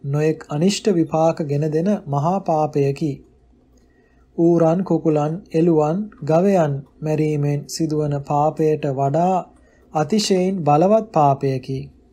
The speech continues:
මාපියන්ට පහර දීමෙන් සිදුවන පාපය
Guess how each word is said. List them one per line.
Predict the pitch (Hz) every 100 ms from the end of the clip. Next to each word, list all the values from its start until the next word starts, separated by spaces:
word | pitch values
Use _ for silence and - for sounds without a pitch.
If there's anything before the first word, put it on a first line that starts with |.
| _ _ _ _ _ _ _ -
මාපියන්ට | 151 156 160 165 160 160
පහර | 151 143 156
දීමෙන් | 147 151 147 143 143
සිදුවන | 147 143 143 143
පාපය | 139 135 143 170 175